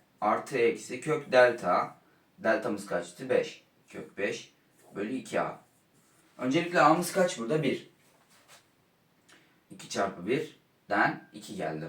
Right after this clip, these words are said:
burası. Peki eksi B. B'miz neydi? Eksi bir zaten. Eksi eksi bir de bir eder sonuç olarak. Yani aslında bizim altın oran dediğimiz değer buna eşit. Bir artı kö-, bir artı eksi kök beş bölü iki. Bir saniye. Nasıl yani? Altın oranın iki değeri mi var?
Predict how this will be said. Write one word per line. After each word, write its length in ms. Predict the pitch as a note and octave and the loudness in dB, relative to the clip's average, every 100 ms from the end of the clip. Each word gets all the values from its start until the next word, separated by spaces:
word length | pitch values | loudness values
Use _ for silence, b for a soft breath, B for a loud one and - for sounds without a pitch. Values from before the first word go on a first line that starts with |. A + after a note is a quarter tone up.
| - | -12
burası. 420 | - - - - - _ b b b b b b - | -12 -10 -4 -4 -6 _ b b b b b b -8
Peki 340 | D3 B2+ - - | -4 -4 -6 0
eksi 340 | C3 C3 E3+ C#3 | 0 2 0 4
B. 320 | B2+ - - _ _ _ _ | 4 4 -6 _ _ _ _
B'miz 460 | - A#2 A2 G#2 F2+ | -6 -2 -2 -4 -6
neydi? 260 | F2 F2+ | -8 -2
Eksi 460 | - - - - F#2 | -4 -2 -8 -8 -6
bir 60 | F#2+ | -4
zaten. 540 | E2 D#2+ G2 C3 - b b b b | -4 -6 -4 -4 -4 b b b b
Eksi 320 | A#2+ A2+ D#3+ | -6 -2 0
eksi 320 | D#3+ - - G2 | 0 0 -6 -8
bir 140 | G2 | 0
de 220 | F#3+ A3 - | 0 0 -2
bir 160 | D#3+ | 0
eder 180 | - E3+ | 0 -2
sonuç 320 | - E3 D#3 | -6 -12 -12
olarak. 300 | - E3 - - _ b b b - | -8 -8 -8 -16 _ b b b 4
Yani 180 | F3 F3+ | 6 8
aslında 500 | F3 D#3 B2 A#2+ B2+ | 6 4 0 0 0
bizim 200 | A#2+ C#3 | -2 0
altın 300 | C3 C3 D#3 | 2 0 -2
oran 280 | G#2+ G#2 A2 | 0 0 -2
dediğimiz 400 | A#2 G2 F#2+ G#2+ | -4 -4 -4 2
değer 260 | A2 - | 2 2
buna 340 | C3 A#2+ - - | 0 -2 -2 -6
eşit. 320 | - - - C3+ | -16 -16 -10 2
Bir 80 | |
artı 280 | A#2+ G#2+ - | 6 6 4
kö-, 180 | - - _ | -12 -20 _
bir 160 | - C3 | 0 6
artı 300 | A2+ G#2+ G2+ | 6 4 -2
eksi 240 | F#2+ - | -4 -6
kök 200 | B2 - | -8 -6
beş 160 | A#2+ A2+ | -8 -6
bölü 160 | A2+ | -4
iki. 160 | - G#2+ | -4 -6
Bir 60 | - | -6
saniye. 440 | - F#2 E3+ D#3 - | -2 -2 -4 -8 -10
Nasıl 240 | - - - | -10 -6 -6
yani? 120 | - | -4
Altın 280 | F3 - G#2+ | -6 -4 -4
oranın 180 | G2+ | -2
iki 200 | G2 A#2+ | -2 0
değeri 240 | D3 A#2+ F2+ | 8 8 6
mi 120 | D#2+ | -4
var? 200 | D#2 | -10